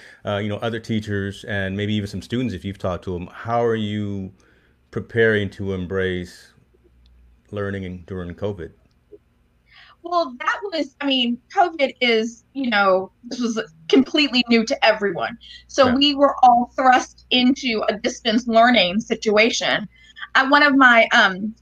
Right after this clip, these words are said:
Speaker 2: guests that I had on my podcast that I had, um, interviewed was a college student who is studying to be a teacher of the visually impaired, and she herself is visually impaired.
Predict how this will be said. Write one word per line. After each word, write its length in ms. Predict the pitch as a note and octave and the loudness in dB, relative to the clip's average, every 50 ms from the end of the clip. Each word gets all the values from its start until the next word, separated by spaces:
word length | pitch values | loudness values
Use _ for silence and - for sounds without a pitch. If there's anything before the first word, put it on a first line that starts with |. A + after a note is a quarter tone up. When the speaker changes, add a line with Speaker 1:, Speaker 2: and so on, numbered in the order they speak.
| A3 | -6
Speaker 2:
guests 300 | G3 B3 B3+ C4+ - - | 0 2 2 2 2 0
that 100 | C4 A#3+ | -2 0
I 100 | A3+ G#3+ | 2 2
had 280 | B3 C4 A3 G3+ G3+ G3 | 2 2 2 2 2 2
on 160 | - A3 A3 A3+ | 0 0 2 4
my 160 | A#3+ C#4 E4+ - | 4 4 2 2
podcast 560 | - G#3 D#3+ D#3 - - G#3+ F#3 F#3+ A3+ - - | 2 0 0 0 -2 -2 -2 0 -2 -2 -4 -10
that 100 | A3+ - - | -10 -4 -2
I 220 | - A#3 A3 A3 | -2 0 0 -2
had, 480 | B3 B3 A#3 A#3+ G#3+ G3+ F#3+ F#3+ F#3+ F#3 - | -2 -4 -4 -2 0 2 2 2 0 -2 -2
um, 320 | - A3+ F#3+ E3 E3 F#3+ G#3+ - _ _ _ _ _ - | 0 0 2 0 -2 -6 -12 -16 _ _ _ _ _ -6
interviewed 500 | F4 A#4+ - G4+ D4+ C4 B3 A#3+ A#3 A3 | -2 0 0 0 0 0 -4 -4 -4 -4
was 140 | A3+ A3 | -6 -4
a 60 | G#3+ G#3+ - - | -6 -6 0 2
college 300 | D#4 D#4 D#4+ D4 C#4+ - | 4 4 4 2 -2 -4
student 420 | - - A3+ G3+ F#3 D3 A#2 - _ _ _ _ _ _ _ - | -8 -8 -6 -4 -4 -4 -4 -6 _ _ _ _ _ _ _ -6
who 100 | D4 C#4 B3+ | -4 -2 -2
is 100 | A#3+ A#3 | -2 -4
studying 380 | - - A#3 A3+ B3 C4 C#4 | -2 0 0 0 2 0 0
to 100 | D#4 D#4+ | 0 -2
be 160 | C4+ C#4+ C#4 C#4 | -2 -2 -2 -4
a 60 | C#4 | -4
teacher 260 | - D#4 C#4+ - E4 | -4 -6 -8 -6 -6
of 60 | C#4+ | -6
the 80 | D4+ C#4 | -6 -6
visually 320 | D4 C#4+ D4 D4+ D4 D4 | -6 -8 -8 -8 -6 -6
impaired, 420 | D#4 D#4+ - C4 A#3 G#3+ G#3 - - - | -8 -8 -4 0 2 2 2 2 4 2
and 120 | A#3+ C4 - | 2 2 2
she 180 | - - C#4+ | 0 0 2
herself 440 | C#4 A#3+ B3 B3 - - C#5 C#5 - - | 2 2 2 2 2 2 4 4 4 2
is 120 | A#3 A3 A3 A3 | 0 -2 0 -2
visually 300 | G#3 G3+ G3+ G3+ F#3+ - | -4 -4 -4 -4 -4 -4
impaired. 480 | - A#3 A#3+ - G2 C#2+ G#1+ - - | -6 -6 -6 -4 -2 -2 -2 -4 -6